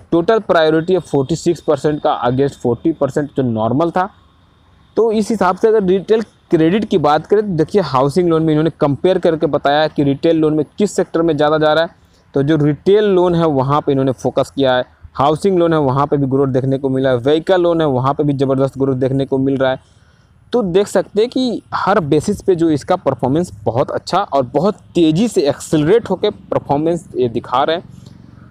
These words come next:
तो यहाँ पे देख सकते हैं जो industry का credit है वो देख सकते हैं कितना ज़बरदस्त है, Infrastructure इनका सबसे ज़्यादा है,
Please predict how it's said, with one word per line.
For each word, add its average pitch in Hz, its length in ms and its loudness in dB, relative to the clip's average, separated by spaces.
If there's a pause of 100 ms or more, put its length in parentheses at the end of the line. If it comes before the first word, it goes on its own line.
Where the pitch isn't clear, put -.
(140)
तो 175 60 0
यहाँ 170 220 2
पे 226 100 0
देख 196 160 0
सकते 208 240 0
हैं 214 160 2
जो 220 140 2 (200)
industry 180 540 0
का 254 100 0
credit 185 720 0
है 123 160 -2 (640)
वो 190 140 0
देख 170 160 0
सकते 170 220 0
हैं - 100 -4
कितना 156 280 -2
ज़बरदस्त 139 300 0
है, 143 80 2
Infrastructure 165 800 0
इनका 165 220 0
सबसे 147 380 -2
ज़्यादा 151 280 2
है, 147 80 -2